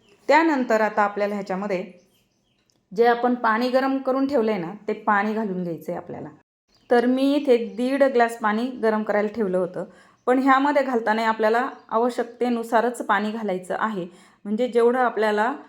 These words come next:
वांगी शिजायला पाणी लागेल इतपतच पाणी घालायचं आहे, म्हणजे एक ते सव्वा ग्लास पाणी पुरेसं होतं. त्यानंतर लगेच आपल्याला झाकण ठेवून एक सात ते आठ मिनिट मंद आचेवर, अ, वांगे व्यवस्थित शिजवून घ्यायचे आहेत.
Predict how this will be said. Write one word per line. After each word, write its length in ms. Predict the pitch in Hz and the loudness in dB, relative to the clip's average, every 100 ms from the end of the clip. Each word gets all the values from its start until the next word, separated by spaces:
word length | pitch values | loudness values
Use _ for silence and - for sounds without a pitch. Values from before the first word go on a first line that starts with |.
| _ _ | _ _
वांगी 600 | 190 202 202 214 220 226 | -8 -4 -4 -4 -4 -6
शिजायला 440 | 226 226 214 202 208 | -6 -6 -2 -2 0
पाणी 360 | 208 190 202 | -2 -4 0
लागेल 300 | 214 190 180 - | 0 0 -6 -10
इतपतच 460 | 233 - 277 320 - | -12 -4 -2 -2 0
पाणी 220 | 226 240 | 0 2
घालायचं 400 | 240 202 185 180 | -2 -2 -2 -6
आहे, 140 | 185 | -8
म्हणजे 260 | - 190 196 | -10 -8 -8
एक 320 | - 196 - | -6 -6 -2
ते 100 | 220 | -4
सव्वा 320 | 226 240 208 | -2 0 0
ग्लास 280 | 208 208 214 | 0 -2 -2
पाणी 280 | 208 196 214 | -4 -4 -6
पुरेसं 500 | - 214 214 214 208 | -6 -2 0 -2 -6
होतं. 400 | 196 233 233 170 - _ _ _ _ - | -2 -2 -2 -10 -12 _ _ _ _ 0
त्यानंतर 540 | 262 240 180 185 190 | 2 2 -4 -4 -4
लगेच 360 | 214 226 294 294 | -2 -2 -2 -2
आपल्याला 300 | 220 214 214 | -2 -2 -2
झाकण 460 | 220 - - 240 | -4 -12 -6 -4
ठेवून 280 | 240 214 214 | -2 -6 -6
एक 180 | 240 - | -10 -12
सात 280 | - 247 254 | -6 -4 -4
ते 500 | - 254 262 262 - | -4 -2 0 -2 -2
आठ 300 | 233 269 269 | 2 2 0
मिनिट 380 | 247 214 226 233 - - - | -4 -4 -6 -10 -20 -20 -6
मंद 380 | 240 262 269 302 | -2 0 2 2
आचेवर, 600 | 302 - 226 208 208 240 - - _ - | 2 2 0 -2 -2 -4 -8 -20 _ -16
अ, 440 | 185 190 190 190 | -10 -6 -6 -4
वांगे 320 | 196 196 220 | -4 -4 -2
व्यवस्थित 560 | 233 220 214 - 226 277 302 | 0 0 -2 -10 -12 -6 -6
शिजवून 680 | 294 226 226 226 247 269 | -4 -2 0 0 0 -2
घ्यायचे 680 | 277 233 202 - 185 - _ - | -2 -4 -6 -8 -10 -10 _ -8
आहेत. 280 | 233 185 | -6 -6